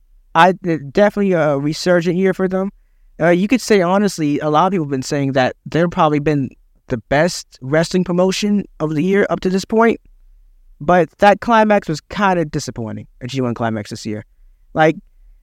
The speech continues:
the last two years has been kinda on the rougher side. The matches, compared to what they usually do, haven't been as good, nowhere near as good as what they were at their prime, like, a few years ago. Like,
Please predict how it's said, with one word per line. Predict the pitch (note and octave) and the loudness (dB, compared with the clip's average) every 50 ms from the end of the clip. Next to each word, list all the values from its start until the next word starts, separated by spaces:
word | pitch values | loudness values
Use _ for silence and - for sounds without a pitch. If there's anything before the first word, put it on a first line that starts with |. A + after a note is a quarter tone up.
| _ - | _ -6
the | - F3+ | -2 2
last | G3+ A#3+ C4+ C4 G#3+ - | 6 6 6 6 4 0
two | - - B3 | -2 0 2
years | A3 F#3+ F3 E3+ | 2 2 0 0
has | E3 D#3 D#3+ | -2 -6 -4
been | D#3+ D#3+ C#3+ | -4 -4 -4
kinda | - E3+ D#3+ D3+ C#3+ B2+ B2+ A#2+ G#2+ _ _ _ - | -2 -2 -2 0 0 0 -2 -4 -6 _ _ _ -6
on | C#3 C#3 C#3 | -4 -4 -4
the | C3 | -2
rougher | C3 C3+ C3 - C3+ | -4 -4 -4 -4 -6
side. | A#2+ - C#3 B2+ B2+ B2+ B2 B2+ B2 - _ - | -4 -2 0 0 0 0 -2 -4 -6 -10 _ -4
The | - F3 | -2 0
matches, | F#3 G3 F#3 F#3+ G3 G3 - - G#3 G#3 G3+ F#3 - - _ _ _ _ - - _ - - _ _ _ - - | 2 4 4 4 2 2 0 -2 -2 -2 -4 -6 -10 -16 _ _ _ _ -20 -20 _ -20 -20 _ _ _ -4 -2
compared | A3+ A3 F#3 A3+ A3+ A3 | 0 2 2 2 2 2
to | G#3 | 0
what | G#3 G3+ | -2 0
they | - F#3 | 0 0
usually | F#3+ F3+ F#3+ G#3+ F#3+ A#3 F#3 | 2 2 0 0 0 0 -2
do, | A3 A#3 A#3+ A#3 | 0 0 0 0
haven't | F#3 F#3+ - - F#3+ F#3+ F#3+ E3 | -2 -2 0 0 2 2 2 0
been | D#3 E3+ E3 D#3+ D3+ C#3+ _ _ _ - _ _ _ _ _ _ - | -2 0 0 0 -2 -2 _ _ _ -20 _ _ _ _ _ _ 2
as | E3 D#3+ D3+ D#3 C#3 | 4 4 4 4 2
good, | B2+ C#3 C3 A2 G#2+ A#2 | 0 -2 -2 0 0 0
nowhere | C3+ E3+ F#3 F3 E3 | 2 2 2 2 2
near | D3 C#3 B2+ | 2 2 2
as | A#2 G#2+ - | 0 -2 -2
good | - A2+ G#2 | -2 -2 -2
as | G#2 A#2+ | -2 -2
what | B2 A#2+ - | -4 -4 -2
they | C3 | -2
were | B2 B2+ B2 A#2 | 0 0 0 0
at | A2 | -2
their | - G#2+ | -4 -6
prime, | - - A2 - - - - - | -6 -4 -4 -4 -6 -8 -10 -6
like, | - A#2 - | -6 -4 -4
a | G#2+ | -2
few | - C3+ B2 | -2 -2 0
years | A#2+ A2+ G2+ - | 0 0 -2 -2
ago. | - - - - - _ _ _ _ _ _ _ _ _ _ _ _ - | -6 -10 -12 -12 -12 _ _ _ _ _ _ _ _ _ _ _ _ 2
Like, | C3+ D#3 D#3+ - | 4 4 4 2